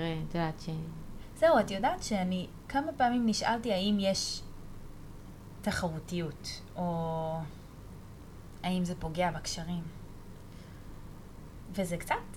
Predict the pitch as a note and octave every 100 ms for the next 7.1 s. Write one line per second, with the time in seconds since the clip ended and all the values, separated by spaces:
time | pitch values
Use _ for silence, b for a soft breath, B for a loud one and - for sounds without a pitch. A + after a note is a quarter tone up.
0 | - - - - - - F#3+ F#3 G#3+ F#4
1 | F#4 E4+ B3+ A#3+ A#3 A#3 F#3 D#3+ - F3+
2 | E3+ E3 D#3+ D#3 D#3 - - - - -
3 | - F3+ E3+ - F3+ B3+ - - F#4 F4+
4 | - - C4 C4 C4+ C#4 D#4+ - - -
5 | - - - - - - - - - -
6 | - - B3 G3+ F3+ - B B B -
7 | -